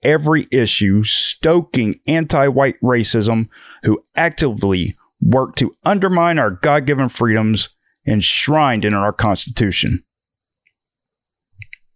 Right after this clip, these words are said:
And she also said this about Biden's divisive push against Trump supporters,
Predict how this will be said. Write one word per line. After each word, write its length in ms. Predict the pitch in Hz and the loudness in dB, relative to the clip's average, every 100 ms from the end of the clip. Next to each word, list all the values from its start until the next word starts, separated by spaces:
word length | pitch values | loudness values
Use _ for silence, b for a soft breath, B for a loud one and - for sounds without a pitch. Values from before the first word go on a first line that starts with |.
| _ _ _ _ _ - _ _ _ | _ _ _ _ _ -20 _ _ _
And 180 | - 170 | -2 0
she 140 | - 160 | 2 2
also 320 | 160 156 143 | 2 2 0
said 280 | - 143 123 | 2 0 2
this 200 | 143 139 | 0 0
about 320 | 113 98 80 | 0 0 0
Biden's 380 | 107 123 113 - | 0 2 0 0
divisive 720 | 95 98 107 123 127 123 - | -2 0 0 2 0 -2 0
push 260 | 139 123 | 0 0
against 320 | 98 101 - - | 0 0 -2 -2
Trump 240 | 107 107 | -2 0
supporters, 560 | 101 - 90 - - | -2 0 -2 0 -4